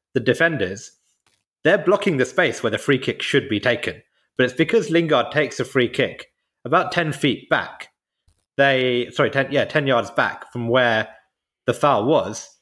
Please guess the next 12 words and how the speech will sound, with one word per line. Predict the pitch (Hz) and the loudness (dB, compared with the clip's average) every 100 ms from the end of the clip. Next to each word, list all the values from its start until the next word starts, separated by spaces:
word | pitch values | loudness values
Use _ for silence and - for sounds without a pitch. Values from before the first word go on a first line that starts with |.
| _ _ _ _ _ _ _ _ _ _ - | _ _ _ _ _ _ _ _ _ _ -2
They | 143 | 0
then, | 135 151 156 | 2 0 0
he | 127 - 156 | -4 -2 0
ha-, | 147 | 0
then | 170 165 | 0 0
has | 156 | 0
the | 120 | -4
space | - 156 127 - | -2 0 0 -2
to | 110 | -2
then | 131 120 | 0 0
play | 135 127 | -2 0
it | 101 | -2